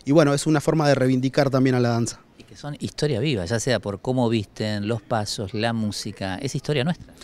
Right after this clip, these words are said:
Speaker 1: Exactamente, y es algo que sigue en movimiento, no es, el folclore no es algo que esté muerto, sino que la juventud hoy en día, eh, se dedica al folclore como una forma de vida.
Speaker 2: Eso te iba a preguntar, con respecto al público que la viene a ver, ¿no? ¿Encontramos tanto público adulto como jóvenes?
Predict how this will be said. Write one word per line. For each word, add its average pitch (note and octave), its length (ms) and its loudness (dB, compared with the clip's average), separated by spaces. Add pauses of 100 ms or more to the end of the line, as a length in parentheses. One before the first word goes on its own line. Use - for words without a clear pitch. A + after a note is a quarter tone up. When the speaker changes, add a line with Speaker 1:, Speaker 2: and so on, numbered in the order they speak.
(340)
Speaker 1:
Exactamente, G#3+ 680 6
y E3 280 4
es - 140 4
algo F#3+ 200 6
que C#3+ 120 -2
sigue F3+ 240 2
en D3+ 100 4
movimiento, C#3 600 2 (100)
no C#3+ 100 4
es, D#3+ 60 4
el C3 80 -4
folclore D#3+ 360 2
no E3 80 2
es - 220 -4 (120)
algo C#3+ 260 2
que - 80 -6
esté C#3 260 4
muerto, D3+ 500 6
sino F3 280 2
que D3+ 340 4 (300)
la C#3 160 2
juventud D#3+ 560 6
hoy F3 160 6
en E3 100 6
día, F#3 400 8
eh, C#3 320 4
se - 160 0
dedica D#3+ 460 4
al C#3 100 -4
folclore C#3+ 400 0
como C#3+ 220 -4
una D3+ 120 2
forma D#3+ 280 6
de C#3+ 80 6
vida. D#3+ 260 8 (140)
Speaker 2:
Eso D3 160 -18
te C3+ 80 -12
iba B2 80 -4
a - 20 -6
preguntar, G2+ 320 -2
con G2+ 100 -8
respecto A2 300 -4
al G#2 80 0
público C3+ 400 4
que G2 400 0
la G2 120 4
viene C3+ 240 6
a A#2 100 6
ver, F#2 260 2
¿no? A#2+ 260 0
¿Encontramos G#2+ 640 0 (160)
tanto A2 240 0
público G#2 480 0
adulto D#3 340 2
como G2+ 240 -2
jóvenes? A3 360 -4